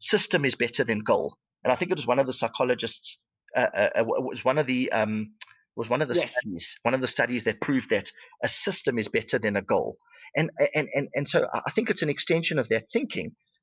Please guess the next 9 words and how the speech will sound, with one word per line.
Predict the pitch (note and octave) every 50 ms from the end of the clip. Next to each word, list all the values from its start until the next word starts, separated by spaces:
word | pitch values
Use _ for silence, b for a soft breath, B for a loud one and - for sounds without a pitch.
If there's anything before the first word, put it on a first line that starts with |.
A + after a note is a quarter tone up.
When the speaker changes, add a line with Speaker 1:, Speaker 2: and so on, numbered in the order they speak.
| _ _ -
Speaker 1:
Uh, | A#2 A#2 - -
it's | - C#3+ - - -
to | - - E3+ D#3+ D3+ B B B B _ - -
create | - D#3+ C3 C3 D#3 G#3 G#3+ -
a | C#3+ A#2+
system | - - - - - - - - - G#2+ G2+ - - - _ _
on | - A#2+ A#2 G#2
the | G#2
field | - - - - - G2 F2+ - - -